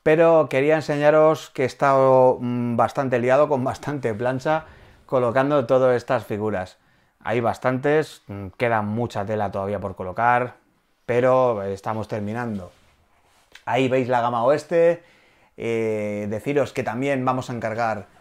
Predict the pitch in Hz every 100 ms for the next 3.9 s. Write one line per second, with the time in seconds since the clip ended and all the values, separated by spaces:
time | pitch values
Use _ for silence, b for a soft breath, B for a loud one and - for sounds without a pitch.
0 | b b b b _ 120 131 135 135 120
1 | 117 120 120 110 110 107 101 - 123 117
2 | 113 117 127 120 107 139 127 113 117 113
3 | 110 101 - 113 110 107 101 135 147